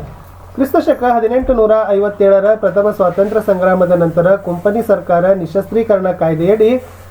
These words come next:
ಎಲ್ಲ ಜನರಿಗೆ ಜೋರ ಮಾಡಿ ಕಸಿದುಕೊಳ್ಳಿರಿ ಹತಾರ ಎಂಬ ಆದೇಶ ಹೊರಡಿಸುತ್ತದೆ. ಈ ಆದೇಶದ ಪ್ರಕಾರ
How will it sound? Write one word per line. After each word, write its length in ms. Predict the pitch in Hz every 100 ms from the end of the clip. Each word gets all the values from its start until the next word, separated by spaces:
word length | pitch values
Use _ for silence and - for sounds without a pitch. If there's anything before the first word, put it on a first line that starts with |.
| - - -
ಎಲ್ಲ 220 | 240 269
ಜನರಿಗೆ 580 | 240 233 226 226 214 214
ಜೋರ 300 | 180 202 208
ಮಾಡಿ 340 | 202 196 196
ಕಸಿದುಕೊಳ್ಳಿರಿ 800 | 190 165 202 190 185 180 180 180
ಹತಾರ 380 | 151 147 180 196 196 185 - -
ಎಂಬ 200 | 175 175
ಆದೇಶ 440 | 165 165 165 156
ಹೊರಡಿಸುತ್ತದೆ. 760 | 226 233 208 - 165 143 - - - - - -
ಈ 80 | 196
ಆದೇಶದ 500 | 180 180 170 175 170
ಪ್ರಕಾರ 380 | 180 165 175